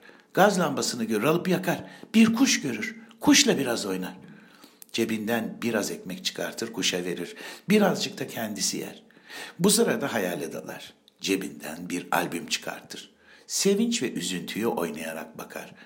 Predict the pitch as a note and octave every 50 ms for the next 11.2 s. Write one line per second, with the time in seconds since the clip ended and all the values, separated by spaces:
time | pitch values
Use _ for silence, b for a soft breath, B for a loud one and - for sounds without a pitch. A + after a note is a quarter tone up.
0 | B B B B - - - G#2+ G2 - - A2 F#2 F2+ - D#2+ D#2 D#2+ D#2+ -
1 | - - - - A2+ - - - - - - - - - - - F#2+ - - -
2 | - - - - - - - - b b b b b b b - - D3+ D#3 -
3 | - G#3 G3 G3+ - C3+ A#2+ A2+ G#2+ G2 F#2 F#2 - - F2 - C#3+ E3+ F3 E3+
4 | D3+ C#3+ C3 B2 A#2 G#2+ F#2 - - - F2+ - - - b b b b b b
5 | b b b b - - F2+ E2+ - D#2+ E2+ - - - - - - A#2+ B2 -
6 | - D3+ C3 - - - - - - - B B B B B B B B B B
7 | B B B B - - C3+ B2 A2+ G2 - - - F#2+ F#2 F#2 F2+ F#2 F#2 F2+
8 | E2+ D#2+ D#2 D#2 D#2+ E2 E2 - - - - - - - - - - B B B
9 | B B B B B D3 F3 A#3 - - - - F#2+ F2 F2 G#2+ C3+ - - -
10 | - E2+ F2 F2+ F2+ F#2+ G#2 A#2 A2+ - - - F2+ G2 G2 - - - - F2
11 | - - -